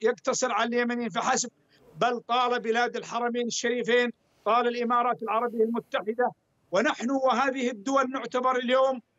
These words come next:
في مركب واحد وفي خندق واحد في مواجهة الخطر الإيراني الذي تبثه في اليمن عن طريق ميليشيات الحوثي الإرهابية. إذا توحدت هذه الجهود فيما بين الحكومة الشرعية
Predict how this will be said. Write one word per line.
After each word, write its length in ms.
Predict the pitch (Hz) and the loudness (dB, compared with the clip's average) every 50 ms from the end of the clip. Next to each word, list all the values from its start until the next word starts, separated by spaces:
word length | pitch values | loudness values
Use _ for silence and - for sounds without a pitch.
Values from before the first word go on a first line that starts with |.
| _ _ _ _ | _ _ _ _
في 160 | - 226 240 | -6 -4 -2
مركب 500 | 240 233 - 254 240 - 247 240 240 247 | 0 0 0 0 -2 -2 -2 -2 0 0
واحد 420 | 240 240 262 262 - - 247 208 233 | 0 2 2 2 0 0 -4 -4 -4
وفي 220 | 240 240 247 240 | -4 -4 -4 -6
خندق 360 | - - 254 254 233 247 247 - 240 233 | -4 -2 -2 -2 -2 -4 -4 -4 -4 0
واحد 380 | 240 254 262 247 - 240 240 - | 2 2 2 2 0 -2 -6 -8
في 160 | - 240 247 | -8 -8 -6
مواجهة 480 | 233 233 247 247 254 226 240 240 240 233 | -4 0 0 0 0 2 0 0 0 0
الخطر 440 | 254 226 - - 254 262 247 247 240 | -4 -6 -4 -4 -4 -2 -2 -2 -2
الإيراني 680 | 226 220 240 240 247 247 262 262 269 269 269 262 269 - _ _ _ _ _ - - - | -2 0 2 2 4 4 4 2 2 2 -2 -4 -6 -8 _ _ _ _ _ -16 -4 -2
الذي 360 | 226 226 240 254 247 254 247 | 0 2 2 0 0 -2 -4
تبثه 540 | 233 - 233 240 294 - - - 269 254 240 | -4 -4 -4 -4 -6 -6 -4 0 2 2 2
في 80 | 233 247 | 2 0
اليمن 440 | 247 240 254 254 254 262 254 240 - _ _ _ _ _ - | 0 2 2 2 2 2 0 -2 -4 _ _ _ _ _ -4
عن 140 | - 233 233 | -4 -4 -2
طريق 340 | 226 240 233 247 247 247 226 | -2 -2 -2 -2 -2 -2 -4
ميليشيات 600 | 226 240 240 233 240 - 233 240 254 240 226 233 | -4 -4 -4 -4 -4 -2 0 2 2 2 2 0
الحوثي 340 | 220 214 - 208 240 226 202 | -2 -4 -2 -2 -2 0 0
الإرهابية. 800 | 214 196 214 208 196 202 214 202 202 220 202 175 143 131 - _ _ _ _ _ _ _ _ _ _ _ - | -2 -2 -2 -2 0 0 0 0 0 0 0 -2 -2 -4 -8 _ _ _ _ _ _ _ _ _ _ _ -4
إذا 280 | 226 226 202 254 262 277 | -2 0 2 4 2 2
توحدت 680 | 247 - 262 285 302 - - - 269 277 285 277 - 247 | 2 2 2 2 2 2 0 -4 -4 -4 -4 -6 -4 -2
هذه 320 | 262 294 277 277 277 262 | 0 0 0 0 -2 -4
الجهود 520 | 269 247 190 254 262 262 285 277 247 180 | -6 -4 -2 0 2 2 2 0 -2 -4
فيما 300 | 175 220 240 233 254 254 | -6 -8 -4 -2 0 0
بين 260 | 254 214 277 285 269 269 | 0 2 0 0 0 -2
الحكومة 440 | 240 - - 247 - 254 262 262 | -4 -4 -6 -4 -2 -2 0 0
الشرعية 600 | 254 - - - 254 247 233 254 262 254 214 170 | -2 -2 0 0 0 0 0 -2 0 0 0 0